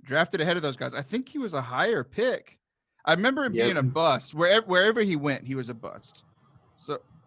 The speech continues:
Speaker 1: uh, I mean, him being picked in front of Steph and James would make sense. I mean, like, I don't know if it's the right year. I'm not a hundred percent positive. I'm just th-, around that time. Steph and Ja-, Steph and Harden weren't great out of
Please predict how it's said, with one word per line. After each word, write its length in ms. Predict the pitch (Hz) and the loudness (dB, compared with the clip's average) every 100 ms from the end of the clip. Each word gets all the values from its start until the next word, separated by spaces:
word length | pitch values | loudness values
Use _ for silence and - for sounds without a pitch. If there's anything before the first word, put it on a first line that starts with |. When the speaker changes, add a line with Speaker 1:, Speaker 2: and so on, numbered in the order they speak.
| _ _ - | _ _ 0
Speaker 1:
uh, 320 | 143 131 123 | 2 2 2
I 120 | 143 | -2
mean, 260 | 143 135 127 | -2 -4 -6
him 220 | 160 175 | -6 -4
being 200 | 175 160 | -6 -6
picked 280 | 143 170 - | -4 -6 -6
in 40 | |
front 220 | 131 151 | -4 -4
of 60 | 135 | -4
Steph 400 | - 143 135 131 | -4 -4 -2 -4
and 120 | 120 | -8
James 320 | 113 170 185 | -4 -4 -4
would 140 | 135 123 | -8 -8
make 220 | 127 - | -10 -12
sense. 400 | - - 101 _ | -18 -18 -20 _
I 60 | - | -8
mean, 120 | 151 | -4
like, 220 | 131 131 _ _ _ _ | -4 -6 _ _ _ _
I 100 | - | 0
don't 100 | 151 | 0
know 100 | 139 | 0
if 80 | 139 | -6
it's 100 | 127 | -8
the 60 | 127 | -10
right 140 | 120 | -10
year. 180 | 104 127 | -6 -6
I'm 100 | 120 | -2
not 100 | 139 | -2
a 60 | 123 | -2
hundred 240 | 127 139 | -4 -6
percent 260 | 123 110 - | -10 -16 -14
positive. 260 | 135 123 127 | -12 -12 -12
I'm 120 | 127 | -14
just 180 | 123 - _ _ 127 | -16 -20 _ _ -16
th-, 100 | - | -14
around 380 | 135 135 139 147 | -12 -8 -6 -6
that 200 | 135 - | -10 -12
time. 380 | 120 120 127 131 _ _ _ | -14 -12 -14 -18 _ _ _
Steph 280 | - 160 156 | -6 -4 -4
and 140 | 139 | -6
Ja-, 200 | 123 135 - | -6 -6 -6
Steph 340 | - - 143 143 | -10 -6 -6 -4
and 220 | 127 123 | -8 -2
Harden 340 | 139 143 127 | -2 -2 -4
weren't 280 | 131 131 135 - | -8 -8 -10 -18
great 320 | 131 127 127 - - | -14 -12 -12 -14 -12
out 160 | 127 | -10
of 80 | 120 | -10